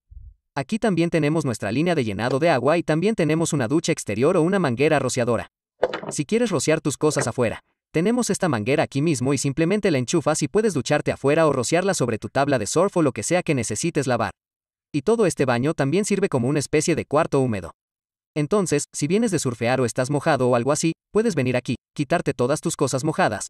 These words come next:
colgarlas aquí y luego entrar en tu camioneta y no ensuciar nada dentro de tu camioneta. Lo último de este baño, una de mis cosas favoritas, es este inodoro deslizable. Esta es la descarga seca Label. Creo que es el mejor baño.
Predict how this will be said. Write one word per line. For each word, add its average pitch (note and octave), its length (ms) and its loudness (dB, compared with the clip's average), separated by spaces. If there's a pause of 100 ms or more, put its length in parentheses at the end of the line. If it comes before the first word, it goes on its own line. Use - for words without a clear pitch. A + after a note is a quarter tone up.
(160)
colgarlas C3 480 0
aquí F#3 240 -2
y - 20 2
luego F#3 220 2
entrar D3+ 260 2
en C#3+ 80 0
tu C3 80 -2
camioneta A#2+ 500 -2
y D#3+ 60 2
no D#3 80 0
ensuciar E3 400 0
nada D#3+ 260 0
dentro D3+ 300 0
de B2 80 0
tu - 80 -8
camioneta. A#2 480 -2 (640)
Lo C#3+ 160 4
último A3 300 2
de A2+ 100 0
este C#3+ 160 -2
baño, D3 400 0
una G#3 180 2
de F3 80 2
mis A#2 140 -2
cosas B2+ 260 -2
favoritas, E3 460 0 (100)
es E3+ 160 0
este F3 200 0
inodoro C#3 360 2
deslizable. A#2+ 540 -2 (640)
Esta G3 240 0
es E3+ 80 -2
la D3 100 2
descarga D#3 460 0
seca D#3+ 280 0
Label. A2+ 300 -2 (320)
Creo G3+ 220 2
que D3 160 2
es - 100 0
el D#3+ 80 2
mejor C3+ 320 0
baño. G2+ 300 -4